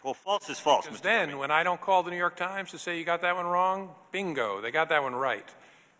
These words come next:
Speaker 2: And so I, it's just an enormously complicated endeavor for us. We have to stay clear of it entirely.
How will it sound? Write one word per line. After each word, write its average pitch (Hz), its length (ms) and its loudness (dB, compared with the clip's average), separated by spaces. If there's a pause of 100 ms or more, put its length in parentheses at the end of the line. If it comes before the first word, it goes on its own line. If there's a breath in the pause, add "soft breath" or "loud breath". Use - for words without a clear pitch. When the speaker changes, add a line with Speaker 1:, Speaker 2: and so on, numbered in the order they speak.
(120)
Speaker 2:
And 123 80 -12
so 147 180 4
I, 135 120 8 (320)
it's - 160 -10
just - 320 0
an 143 60 2
enormously 147 1000 2
complicated 131 640 0
endeavor 139 300 2
for 156 200 4
us. 156 160 0 (220 loud breath)
We 127 80 -2
have 151 240 8
to 139 100 -8
stay 131 220 -4
clear 123 240 -4
of 113 80 -8
it 107 40 -10
entirely. 107 500 -4